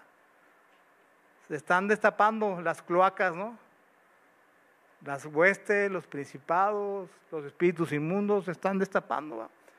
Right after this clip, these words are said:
¿Quién los va a detener? ¿Quién los va a poner en su cueva? ¿Quién los va a mandar otra vez a sus lugares oscuros?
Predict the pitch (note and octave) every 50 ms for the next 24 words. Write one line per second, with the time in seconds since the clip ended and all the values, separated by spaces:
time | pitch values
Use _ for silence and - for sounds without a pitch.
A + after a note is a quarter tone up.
0 | _ _ _ _ _ _ - G3 A3 B3 C4 B3 A3 A3 B3 B3 B3 B3 A#3+ A#3
1 | A3+ A#3 - - - F#3+ F#3+ F#3+ D#3+ G#3+ G#3 G#3 G#3+ G3+ F3+ C#3+ - - - _
2 | _ _ _ _ _ _ _ _ _ _ - - F#3+ G#3 A3 G#3+ G#3 A3 G3 F3+
3 | G#3 G#3+ G#3+ G#3+ G#3+ F#3 G3 G3+ G3 G#3 G#3 G3 D#3+ B2+ - - - - _ _
4 | _ _ _ _ _ _ _ _ _ _ _ _ - F3 F3+ G3 G3+ F#3+ F#3+ G#3
5 | G#3 G#3 G3+ G3 G3+ G3+ G#3 G#3 - G3 G3 G3+ F#3+ - G3 F3 - F#3 F3+ E3+
6 | E3+ F#3 F#3+ G3+ E3 F3+ D#3+ - - A3 G#3 E3 C#3 - - -